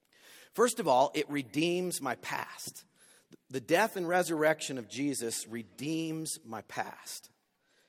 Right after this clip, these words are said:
Jesus was, was arrested at night. And on the night that he was arrested,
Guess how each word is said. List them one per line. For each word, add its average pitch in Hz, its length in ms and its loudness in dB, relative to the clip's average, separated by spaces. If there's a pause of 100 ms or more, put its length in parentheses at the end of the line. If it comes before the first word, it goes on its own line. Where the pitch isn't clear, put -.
(1080)
Jesus 214 380 2
was, 170 200 4 (200)
was 143 180 0
arrested 135 640 4 (220)
at 135 160 0
night. 120 300 0 (1160)
And 139 120 -2
on 143 120 0
the 139 60 -2
night 165 300 2
that 185 100 0
he 190 120 -2
was 156 160 -4
arrested, 135 680 2